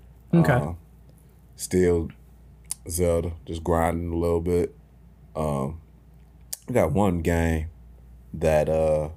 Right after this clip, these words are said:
Speaker 2: I got, uh, not too long ago, and it's, uh, it's called a logistics simulator.
Speaker 1: Huh.
Speaker 2: It's, it's kinda like, uh,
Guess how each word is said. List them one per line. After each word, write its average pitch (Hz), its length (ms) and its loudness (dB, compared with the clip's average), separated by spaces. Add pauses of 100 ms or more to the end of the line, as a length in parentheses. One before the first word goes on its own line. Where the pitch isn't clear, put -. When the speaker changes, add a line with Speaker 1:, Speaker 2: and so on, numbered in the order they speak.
(500)
Speaker 2:
I 90 260 4 (240)
got, 82 300 0 (580)
uh, 65 460 -2 (540)
not 85 200 -4
too - 140 -8
long 82 240 -2
ago, 76 320 -4 (680)
and 73 200 -2
it's, 73 320 -4
uh, 55 480 -2 (460)
it's - 120 -16
called 76 340 0
a 67 420 -2
logistics 78 840 -4 (140)
simulator. 73 760 -4 (600)
Speaker 1:
Huh. 135 200 -4 (280)
Speaker 2:
It's, 85 180 -4
it's 85 180 -6
kinda 87 300 -2
like, 78 320 0
uh, 82 340 2